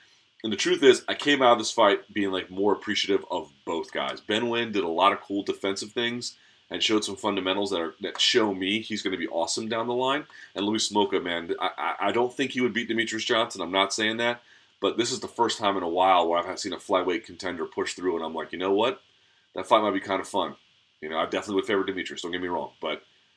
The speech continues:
how many times does somebody get a fi-, flyweight title shot and you're just like, "Eh, he was, he, he, he fought on Facebook"? This is not one of those kinds of guys. This kind of guy can fight his ass off, and you're gonna see why. So let's take a look now. Smolka versus Nguyen. All right,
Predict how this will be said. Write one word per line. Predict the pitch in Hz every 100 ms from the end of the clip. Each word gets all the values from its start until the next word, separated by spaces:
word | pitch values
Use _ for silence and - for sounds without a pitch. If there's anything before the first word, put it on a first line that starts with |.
| _ -
how | 110
many | 123
times | 135 120
does | 107
somebody | 120 107
get | 98
a |
fi-, | 92 107
flyweight | - 113 107 98
title | 110 101
shot | - 95 85
and |
you're | 87
just | 82 82
like, | 78 87
"Eh, | 135 139 123 - - 101
he | 92
was, | 107 104
he, | 104
he, | 113 127 120 104 98 - -
he | 139
fought | 170 151
on | 143
Facebook"? | - 160 117 110 - - _ _ _ - - 95 98
This | 120
is | 120
not | 117 104
one | 95
of | 90
those | -
kinds | 92 85
of | 76
guys. | 76 65 -
This | 90
kind | - 87
of | 80
guy | 78
can | - 80
fight | 76
his | 69 71
ass | 65 -
off, | 65 -
and | 73
you're | 71
gonna | 67
see | - 67
why. | 67 65
So | 95
let's | 95
take | 113
a |
look | 113 101
now. | 87 73 _ -
Smolka | - 120 120 92 78
versus | 78 78 82
Nguyen. | 73 - _ _ _ _ _ _ _ _ _ _ _ - - - - 95
All | 120
right, | 107